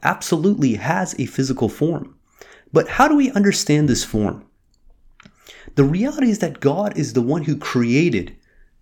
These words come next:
time and space as we know it. Therefore, God is outside of time and space. If we try to imagine something outside of time and space, we quickly realize that it's an impossible task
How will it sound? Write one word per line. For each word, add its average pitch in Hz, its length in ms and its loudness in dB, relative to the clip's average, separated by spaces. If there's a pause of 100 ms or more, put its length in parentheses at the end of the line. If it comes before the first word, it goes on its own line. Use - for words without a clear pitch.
(140)
time 180 380 0
and 131 140 -2
space 147 400 0
as 104 100 -4
we 123 160 0
know 95 280 -2
it. - 80 -14 (760)
Therefore, 208 540 2
God 160 240 0
is 185 200 0
outside 175 580 -2
of - 160 -8
time 113 260 0
and 90 100 -2
space. - 460 -4 (460)
If 151 160 2
we 247 100 6
try 233 360 0
to 180 120 -2
imagine 147 560 2
something 165 420 -2
outside 135 280 -2
of 113 60 -6
time 139 260 -4
and - 100 -2
space, 156 340 -4
we 123 120 0
quickly - 480 0
realize 143 640 -4 (260)
that 139 160 2
it's 151 180 0
an 143 80 2
impossible 147 640 -2
task 131 560 -6